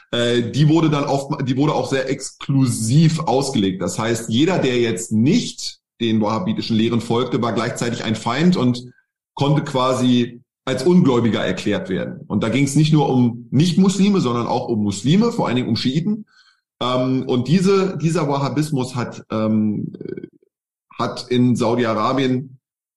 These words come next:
dazu geführt, dass sich die Herrscherfamilie, die Al Saud, ähm, ab dem achtzehnten Jahrhundert eng mit den Anhängern des Wahhabismus zusammengetan hatte und quasi so einen Pakt geschlossen hat zwischen Religion und Politik.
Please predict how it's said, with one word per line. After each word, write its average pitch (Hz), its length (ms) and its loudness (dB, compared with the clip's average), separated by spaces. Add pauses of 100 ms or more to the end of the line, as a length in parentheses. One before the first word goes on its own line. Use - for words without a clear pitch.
dazu 151 360 0
geführt, 147 520 2
dass 120 180 -2
sich 120 220 -4
die 107 180 0
Herrscherfamilie, 160 760 2
die - 160 -2
Al 113 180 -2
Saud, 123 640 0 (480)
ähm, 120 540 0
ab 151 220 -4
dem 156 140 2
achtzehnten 135 460 -2
Jahrhundert 123 800 -2 (160)
eng 165 520 2
mit - 460 -4
den 123 420 0
Anhängern 131 340 0
des 120 140 -2
Wahhabismus 117 520 -2
zusammengetan 151 760 0
hatte 196 420 0 (420)
und 120 180 -2
quasi 143 340 0
so 135 160 2
einen 120 240 0
Pakt 165 320 -6
geschlossen 120 540 -2
hat 113 180 -4
zwischen 117 340 -2
Religion 117 680 2
und 113 400 -2 (400)
Politik. 110 600 -2